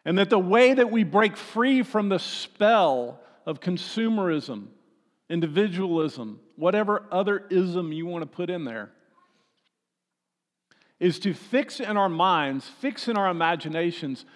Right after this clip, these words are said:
the end towards which we are going. The end towards which we are called, the telos of our existence. You were made for more. You were made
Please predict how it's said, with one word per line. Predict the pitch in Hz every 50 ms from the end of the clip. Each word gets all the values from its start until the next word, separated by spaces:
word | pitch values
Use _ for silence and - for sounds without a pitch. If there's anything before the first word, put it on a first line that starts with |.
| _ _ _ -
the | 139 165 170 170 - -
end | 214 233 247 254 254 254 220 220 - -
towards | - - 233 220 220 208 196 - - -
which | 190 190 185 - - -
we | 170 165 170 160
are | - 143 147 143 131
going. | 135 120 107 - 143 135 139 143 135 127 107 95 98 123 _ _ _ _ _ _ _ _ _ _ _ _ _ _ _ _ _ _ _ _ -
The | 139 165 156 - _ _
end | - 202 220 233 240 240 240 214 214 - -
towards | - - - 190 190 185 175 - -
which | 165 165 165 - -
we | - 160 160 151
are | - - 143 135
called, | _ - - - - 143 143 135 127 123 123 120 -
the | 143
telos | - _ - - - - 196 214 226 202 190 185 165 160 - - - _ _ _ _ _ _ _
of | - 160 156 147
our | 143 143 160 151 131
existence. | 131 143 135 135 117 151 156 151 - _ - 123 117 107 - - _ _ _ _ _ _ _ _
You | 127 147 196 226 233 240 233 233 233 226 220 208 190 - _ _ _ _
were | 143 156
made | 156 156 170 185 185 180 180 175 170 170 165 156 - - _ _ _ _ _ _ _
for | _ 151 135
more. | 123 127 123 123 120 110 110 117 120 - _ _ _ _ _ _ _ _ _ _ _ _ _ _ _ _ _ _ _ _ _ _ _ _ _ _ _ _ _ _ _ _ _ _ _ _ _ _ _ _ _ _ _ _ _ _ _ _ _ _ _ _ _ _ _ _ _ _ _
You | - 139 143 165 175 170 165 170 165 151 -
were | - 139 135
made | 135 135 135 135 131 131 131 127 127